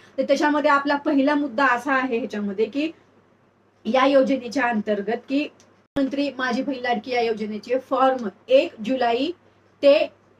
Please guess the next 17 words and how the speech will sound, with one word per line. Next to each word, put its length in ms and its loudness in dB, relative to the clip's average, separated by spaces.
पंधरा 320 4
जुलैपर्यंत 600 0
भरायचे 440 -2
होते, 220 -6
पण 200 -8
त्याच्यामध्ये 540 0
आता 240 -2
आपल्या 320 0
सरकारने 480 -2
आपल्याला 380 -2
सूट 220 -4
दिलेली 400 -6
आहे. 240 -4
आता 300 -2
एक 220 4
जुलैपासून 680 -2
आपण 360 0